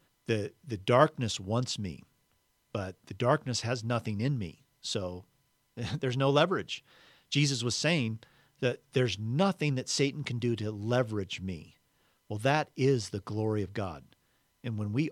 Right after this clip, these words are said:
also say this in our lives, just like simple children, "Jesus, I still love you,"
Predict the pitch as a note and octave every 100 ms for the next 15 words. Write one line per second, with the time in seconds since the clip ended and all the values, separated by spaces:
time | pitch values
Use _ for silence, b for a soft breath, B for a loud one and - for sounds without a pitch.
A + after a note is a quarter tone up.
0 | - B2 B2+ - A#2 G2+ - G2 F#2 G2
1 | - - - A2 G2 B2+ B2 F2 D2+ E2
2 | - - - C3+ - A#2 A2+ - D3+ C#3+
3 | C#3+ - A#2 F#2+ F2 G2+ G#2 G#2+ G2 A2+
4 | B2 - A#2+ A#2 G#2 F2+ E2 D2+